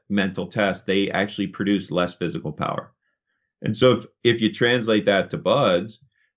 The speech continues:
the guy that's sitting there running on the beach next to me, and he's worrying about, he's not gonna pass the next test.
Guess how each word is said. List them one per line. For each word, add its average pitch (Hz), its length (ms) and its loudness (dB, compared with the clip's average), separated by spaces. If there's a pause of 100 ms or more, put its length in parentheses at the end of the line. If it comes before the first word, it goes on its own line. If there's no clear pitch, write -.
(100)
the 107 80 0
guy 107 300 2
that's 113 220 -4
sitting 123 240 -2
there 104 160 2
running 107 320 0
on 107 140 -2
the 95 60 -4
beach 90 500 -2
next 90 260 -4
to 85 100 -4
me, - 280 -6
and 92 140 0
he's 120 380 4
worrying 107 440 6
about, 95 520 2 (180)
he's 120 260 2
not 123 160 4
gonna 110 140 0
pass 98 360 -2
the 98 80 -8
next 101 360 -8
test. 85 500 -6